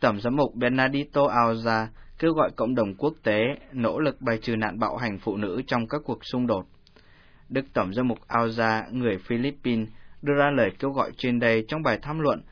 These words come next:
tại phiên họp mở của Hội đồng Bảo an Liên Hiệp Quốc về đề tài Phụ nữ và hòa bình,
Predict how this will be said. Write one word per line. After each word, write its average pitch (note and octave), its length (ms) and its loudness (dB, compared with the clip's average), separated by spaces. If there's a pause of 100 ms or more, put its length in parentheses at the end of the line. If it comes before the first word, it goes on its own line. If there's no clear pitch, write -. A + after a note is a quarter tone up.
(180)
tại A2+ 180 0
phiên D#3 200 -2
họp C#3 220 -2
mở F2 340 -2 (280)
của G#2+ 140 0
Hội A2 160 0
đồng G#2 220 0
Bảo F#2 180 -2
an A#2+ 200 -2
Liên B2 140 0
Hiệp B2 160 -2 (100)
Quốc C#3+ 240 -2
về A2+ 160 0
đề G2+ 200 0
tài F#2+ 320 -2 (420)
Phụ A2+ 200 0
nữ A2+ 240 0
và C#3+ 140 0
hòa G#2+ 240 0
bình, G2 320 -4